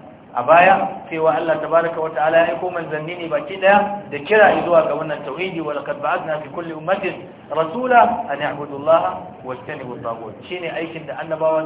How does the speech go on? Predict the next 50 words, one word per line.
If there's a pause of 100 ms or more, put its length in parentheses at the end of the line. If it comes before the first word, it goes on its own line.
suka
zo
yi
baki
daya.
Dukkan
annabawa (240)
kowane
abin
da
yake
kiran
mutane,
"Ya
qaumi
i'budu
Allaha
ma
lakum (320)
min
ilahin (320)
ghayruhu." (240)
Ya
mutane
na,
ku (120)
bauta
wa
Allah
shi
kadai, (240)
ba
wani
abin
bauta
in
ba (100)
shi
ba. (260)
Shine
kiran
da
annabawa
suke
yi. (220)
Kuma
duk
wani
mai
kira